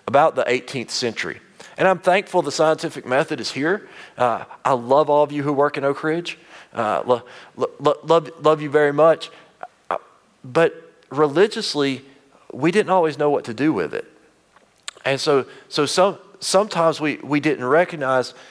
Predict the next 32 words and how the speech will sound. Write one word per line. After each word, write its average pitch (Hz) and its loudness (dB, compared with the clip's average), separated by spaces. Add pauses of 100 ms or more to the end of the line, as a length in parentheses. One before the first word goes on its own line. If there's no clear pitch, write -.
(140)
uh, - -8 (100)
that - 0
the 123 -10
scientific 175 0
method, 160 0 (320)
uh, 123 0
which 135 0
is, 120 -4
right, 147 4
you 113 -6
create 113 0
a 104 -2
hypothesis, 135 -4
you 117 -10
create 107 -2
a 82 -10
test, 117 -4
you 95 -12
test 120 -4
it, 123 -4 (600)
proves 196 2
that 143 2
there's 135 -2
more 160 4
to 147 4
life 156 2
than 123 -2
the 120 -8
scientific 135 -2
method 131 -2
can 131 -12
prove. 123 -2